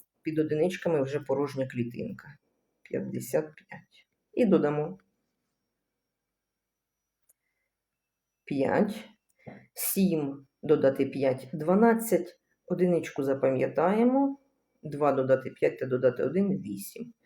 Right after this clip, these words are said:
Вісімсот двадцять п'ять. Вісімсот двадцять п'ять словники, е, коштують українсько-французькі словники. Тепер ми вже розуміємо, що нам треба від вісімсот двадцяти п'яти, від вісімсот двадцяти п'яти відняти сімсот двадцять.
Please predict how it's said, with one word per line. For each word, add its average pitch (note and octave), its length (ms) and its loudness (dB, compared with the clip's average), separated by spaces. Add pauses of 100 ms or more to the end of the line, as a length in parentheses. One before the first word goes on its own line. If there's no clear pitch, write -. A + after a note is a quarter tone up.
(500)
Вісімсот G3+ 680 2
двадцять E3 460 0
п'ять. - 540 -20 (800)
Вісімсот G#3 640 0
двадцять D#3+ 460 0
п'ять B2 280 -2
словники, B2+ 640 -4
е, C#3+ 280 2
коштують C3+ 840 -2 (440)
українсько-французькі D#3+ 1160 2
словники. A2+ 540 -4
Тепер F3+ 300 8
ми E3+ 100 6
вже D#3 180 0
розуміємо, D#3 540 2
що - 160 -6
нам C#3 160 2
треба C#3+ 300 4
від D3+ 100 -6
вісімсот D3 560 0
двадцяти C#3+ 520 -2
п'яти, E3 400 0
від D#3 180 2
вісімсот B2 460 -4
двадцяти - 300 -4
п'яти A#2+ 340 -4
відняти G#3 420 4
сімсот F3 460 0
двадцять. - 420 -14